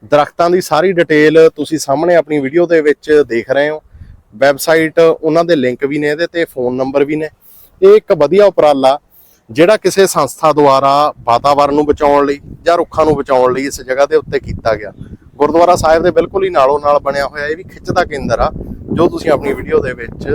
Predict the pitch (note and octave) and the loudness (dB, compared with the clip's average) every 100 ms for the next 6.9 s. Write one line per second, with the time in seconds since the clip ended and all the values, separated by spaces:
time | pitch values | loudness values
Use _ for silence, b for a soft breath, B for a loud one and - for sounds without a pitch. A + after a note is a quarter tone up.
0 | D3+ A#2 - G3 - - E3 - F#3 E3+ | -6 -8 -8 -8 -8 -6 -6 -2 0 0
1 | D#3+ - - D3 - E3 D#3 D#3 - D3 | -4 -16 -4 -4 -2 -2 0 0 -4 -4
2 | D3+ - C3+ D#3 E3 C#3 C#3+ C3 D3 C#3+ | -4 -4 -2 0 0 0 -4 -2 0 2
3 | C#3+ C3+ - B2 A#2 A#2+ B2+ C3 B2 A#2+ | 2 0 -6 -8 -8 -4 -4 -4 -4 0
4 | B2 B2 - C3+ - B2 D#3 - - A#2+ | 0 0 -2 -4 -2 -4 -4 -4 -6 -6
5 | A2 C3 - - C3 C#3+ C3 _ _ A#2 | -4 -6 -6 -8 -4 -2 -4 _ _ -4
6 | C3+ D3+ - B2+ - D3 C#3 C3+ - | 0 0 0 -2 -2 -8 -4 -6 -2